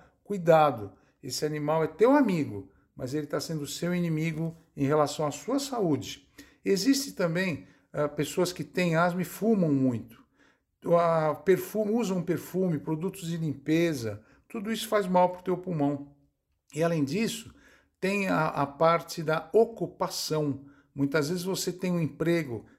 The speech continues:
você trabalha, por exemplo, numa bomba de gasolina, num posto de gasolina, você tá, eh, cheirando etanol, cheirando gasolina. E além disso, você pode usar medicamentos também pra outras doenças, como para o coração,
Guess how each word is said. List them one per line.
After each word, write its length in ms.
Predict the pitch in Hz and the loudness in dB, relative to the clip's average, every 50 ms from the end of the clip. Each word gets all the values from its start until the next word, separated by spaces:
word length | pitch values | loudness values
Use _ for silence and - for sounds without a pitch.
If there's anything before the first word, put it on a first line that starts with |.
| _ _ | _ _
você 200 | - - - 165 | -10 -6 -6 -4
trabalha, 480 | 151 165 151 135 131 147 151 151 147 139 | 0 2 2 4 6 6 6 8 6 4
por 160 | - - 156 | 4 2 2
exemplo, 380 | 147 131 143 165 175 170 - 143 | 4 4 2 2 0 0 -2 -4
numa 200 | 143 151 147 135 | -4 -2 -4 -4
bomba 380 | 120 131 160 180 180 165 165 | 0 0 0 0 2 0 -2
de 80 | 151 151 | -2 -2
gasolina, 720 | 143 151 143 139 143 131 123 143 151 143 127 110 98 - - _ _ _ _ | -2 -2 -2 -2 -4 -2 -2 0 0 0 -2 -4 -6 -10 -16 _ _ _ _
num 120 | 139 147 | -6 -6
posto 440 | 139 - - 165 175 175 - - 160 | -6 -2 2 2 4 4 2 -2 -6
de 80 | 147 143 | -2 0
gasolina, 500 | 147 139 131 131 127 135 143 143 131 117 | 0 0 0 0 0 0 0 0 0 -2
você 220 | 113 113 131 160 | -6 -6 -8 -4
tá, 240 | 156 165 160 143 135 - - _ _ _ _ _ | -2 -2 -2 -2 -4 -10 -18 _ _ _ _ _
eh, 140 | - 131 131 | -2 -2 -2
cheirando 640 | 131 - - 156 143 135 143 160 170 160 139 131 139 | 0 2 4 6 6 6 6 4 4 2 2 2 2
etanol, 640 | 143 139 - 147 131 123 123 131 139 135 123 117 | 2 2 0 -2 0 0 2 2 2 2 2 0
cheirando 340 | 113 - 131 131 147 151 147 | -4 -6 -6 -4 -4 -4 -4
gasolina. 640 | 139 139 135 120 123 117 113 143 156 143 123 107 - - - - _ _ - | -6 -6 -6 -6 -8 -6 -4 -4 -4 -4 -4 -6 -10 -16 -20 -20 _ _ -2
E 80 | 180 | 0
além 180 | 185 185 185 180 | 2 2 2 0
disso, 240 | 185 196 185 185 185 | 0 -2 -4 -4 -4
você 180 | 185 180 - | -4 -4 -4
pode 280 | 180 170 - 180 175 170 | -6 0 0 0 2 2
usar 320 | 165 156 180 175 160 160 | 0 0 0 0 2 2
medicamentos 1200 | 175 185 214 220 180 170 165 196 - - - 190 170 156 156 160 202 254 269 262 269 - - - - | 2 2 2 2 0 -2 -6 -8 -8 -2 -2 0 0 2 2 6 8 8 8 8 6 0 -10 -16 -10
também 320 | - 151 135 123 131 139 | -6 -6 -4 -2 -2 -2
pra 160 | 139 139 135 | -2 0 0
outras 400 | 131 151 185 202 196 170 147 131 | 2 2 2 0 -2 -4 -8 -8
doenças, 720 | 113 113 120 131 175 208 208 - - - 117 - - - _ _ _ _ _ _ _ _ | -6 -4 -4 -2 -2 -2 -4 -8 -10 -12 -12 -14 -16 -20 _ _ _ _ _ _ _ _
como 240 | - 160 156 156 | 2 2 2 2
para 240 | 139 - 151 147 139 | 0 2 2 2 2
o 60 | 135 | 2
coração, 800 | 131 - 139 131 117 117 117 - - 190 208 214 - - - | -2 -2 -4 -4 -4 -4 -6 -6 0 0 2 2 0 -2 -6